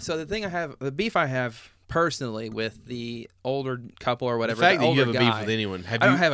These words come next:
Speaker 1: a beef with
Speaker 2: so
Speaker 1: him 'cause he doesn't know about it
Speaker 2: <laughs>
Speaker 1: 'cause
Speaker 2: I
Speaker 1: it's
Speaker 2: was
Speaker 1: not a
Speaker 2: gonna say,
Speaker 1: beef.
Speaker 2: <laughs> 'cause you, so you haven't confronted him.
Speaker 1: No, I have not. He's like, so it's like, <sighs> do you have a neighbor that's just in your
Speaker 2: Yep.
Speaker 1: business?
Speaker 2: No. Eh.
Speaker 1: It's just
Speaker 2: I've got, I have one, but
Speaker 1: you,
Speaker 2: he's
Speaker 1: you have
Speaker 2: nice.
Speaker 1: a neighbor.
Speaker 2: I have a neighbor.
Speaker 1: <laughs> Yeah.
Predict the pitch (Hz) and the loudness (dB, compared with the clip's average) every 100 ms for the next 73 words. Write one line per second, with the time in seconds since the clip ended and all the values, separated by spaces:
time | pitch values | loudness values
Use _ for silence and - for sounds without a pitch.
0 | 90 80 117 110 123 139 117 - 143 214 | 2 -2 -4 -2 6 6 6 0 0 0
1 | 175 151 143 113 107 123 127 127 175 165 | 0 -2 -2 -2 -4 -2 2 6 8 8
2 | 143 139 131 135 - 170 165 147 156 143 | 8 6 4 4 2 4 6 6 6 6
3 | 127 127 151 139 131 123 - 113 - 127 | 4 4 4 4 2 0 -4 -6 0 2
4 | 139 92 85 80 - 180 151 107 135 139 | 2 0 -8 -10 -4 2 2 2 -4 -4
5 | 127 107 - 123 185 196 180 143 196 190 | -4 -6 -12 -6 -2 -2 -2 -2 0 0
6 | 190 175 - - - - - - - _ | 0 -2 -4 -14 -16 -20 -20 -20 -20 _
7 | - 190 202 160 139 139 135 135 120 113 | -4 2 2 2 -2 -2 -2 -4 -4 -6
8 | 123 - 123 113 110 127 - 98 - - | -8 -10 -8 0 4 4 0 -12 -14 -4
9 | 110 98 85 - _ - 175 170 160 - | 2 2 0 -10 _ -2 2 2 2 -2
10 | - - 135 151 147 175 262 247 - 208 | -10 -6 -4 2 2 6 8 8 8 4
11 | 226 220 147 135 123 117 107 151 120 147 | 6 6 6 4 4 2 0 0 2 4
12 | 202 196 180 175 160 139 120 - - - | 6 6 4 2 2 2 -2 -4 -10 0
13 | 120 113 113 92 82 135 104 | 2 4 2 0 0 2 2